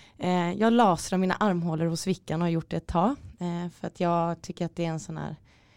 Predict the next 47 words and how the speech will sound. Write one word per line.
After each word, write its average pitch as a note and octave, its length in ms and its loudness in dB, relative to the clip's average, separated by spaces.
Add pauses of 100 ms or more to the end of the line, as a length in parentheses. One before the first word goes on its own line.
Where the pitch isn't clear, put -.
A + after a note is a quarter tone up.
(160)
grej F#3 320 0
att, - 300 -10 (100)
gud, F3+ 320 0 (200)
har F#3 140 0
jag F#3 60 6
missat E3+ 300 2
att E3 40 2
raka D#3+ 180 -2
arm-, D#3+ 380 0 (180)
ah, - 200 -8
liksom D#3 340 -8 (420)
armhå-, E3+ 420 0
armhålorna E3+ 680 4
nu D3 200 -2
så C#3+ 120 0
har D3+ 60 2
man D#3+ 140 0
linne D#3+ 320 0
här D#3+ 140 0
på C3 120 -6
sommaren. D3 340 -6
Så F#3+ 120 -6
det G#3 100 2
tycker G3+ 240 0
jag E3 60 2
är D#3+ 40 0
väldigt D#3 220 -6
skönt F#3 380 -4
att E3 100 -14
jag D#3 100 -10
slipper. G#3 420 -6 (1300)
Eh, E3 500 -2
jag, F3 380 -2
eh, E3+ 360 2 (800)
målar F3+ 320 2
nagellack F3 720 -2
till F3+ 200 2
helgen F#3+ 520 2
eftersom F#3+ 260 -2
att F3+ 100 -2
jag F3+ 80 -2
inte E3+ 100 -12
får F3 120 -6
ha E3+ 100 0
det E3 80 -6
på E3+ 160 -4
jobbet. E3 720 -4